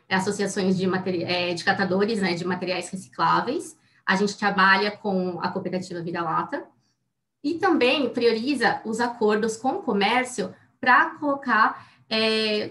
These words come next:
coletores, né, os pontos de entrega voluntária, para os consumidores levarem as embalagens pós-consumo.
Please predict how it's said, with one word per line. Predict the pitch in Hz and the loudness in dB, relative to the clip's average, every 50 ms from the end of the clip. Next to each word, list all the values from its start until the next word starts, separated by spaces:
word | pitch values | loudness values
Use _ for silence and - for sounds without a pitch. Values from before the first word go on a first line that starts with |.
| - _ | -10 _
coletores, | - 285 294 370 370 - 262 226 220 226 262 285 277 - | -4 -2 -2 -2 -2 0 2 4 6 6 4 4 2 0
né, | 214 208 175 180 190 240 240 - - | 0 0 0 0 0 -2 -4 -8 -10
os | - 185 - | -12 -12 -10
pontos | - - 233 262 262 262 247 220 | -4 -4 -2 -2 -2 -2 -2 -2
de | 214 214 | -2 -2
entrega | 202 202 202 170 170 196 185 | -2 -2 -2 -2 0 0 -2
voluntária, | 180 185 175 190 208 - 208 190 180 180 185 233 285 - - _ _ - _ _ _ _ _ _ _ _ | -2 -2 -4 -4 -4 0 2 2 4 4 2 0 -4 -6 -12 _ _ -20 _ _ _ _ _ _ _ _
para | - 277 294 320 320 330 320 277 | 2 4 4 4 4 2 0 -2
os | - - | -6 -4
consumidores | 277 269 - 285 277 254 226 254 247 254 240 | -6 -4 -2 -2 -2 2 2 2 2 2 0
levarem | 254 254 247 233 226 233 269 285 269 | 0 0 2 4 2 2 2 0 0
as | 240 240 | 0 0
embalagens | 233 208 196 196 190 185 196 196 196 190 | 2 4 4 6 6 4 4 2 -2 -2
pós-consumo. | - 208 202 196 - 214 196 196 - - 180 - - - - | -2 -4 -4 -4 -4 -6 -6 -6 -4 -6 -6 -6 -8 -10 -14